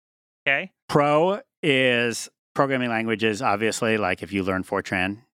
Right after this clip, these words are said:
Speaker 2: or cobol or something, then you don't have to also study Spanish or French in school.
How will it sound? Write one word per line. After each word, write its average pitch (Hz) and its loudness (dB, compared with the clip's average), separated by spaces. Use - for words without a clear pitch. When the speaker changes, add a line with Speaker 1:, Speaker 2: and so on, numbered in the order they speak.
Speaker 2:
or 113 -10
cobol 92 -2
or 87 -6
something, 120 0
then 127 2
you 123 -2
don't 123 0
have 123 0
to - -6
also 110 0
study 98 -4
Spanish 85 -8
or 92 -10
French 92 -6
in 87 -8
school. 131 -4